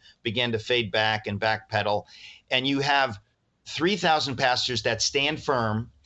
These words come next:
three thousand pastors on the other end of the spectrum that are just totally pro-Nazi. But in the middle, there are twelve thousand who in nineteen thirty-five decided,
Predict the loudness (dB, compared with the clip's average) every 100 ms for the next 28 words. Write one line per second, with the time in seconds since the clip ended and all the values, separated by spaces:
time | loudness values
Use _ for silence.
0 | -20 -20 _ -2 0 2 2 0 -2 0
1 | 0 0 -2 0 2 2 2 0 -2 -2
2 | 0 -2 -2 -2 0 0 0 -2 -4 -4
3 | 0 0 0 -4 -4 -2 0 0 -2 -2
4 | -2 -4 -6 -10 -18 -20 _ -2 0 0
5 | 2 2 2 -2 -6 -8 -2 -2 -2 -2
6 | 2 2 0 -2 0 0 -2 -4 -8 -12
7 | _ _ _ -4 -4 -2 -4 -4 -2 -2
8 | -2 -2 -2 -2 -2 -2 -2 -4 0 2
9 | 2 2 -2 -8 -16 _ _ _ _ _
10 | _ -4 0 2 2 2 0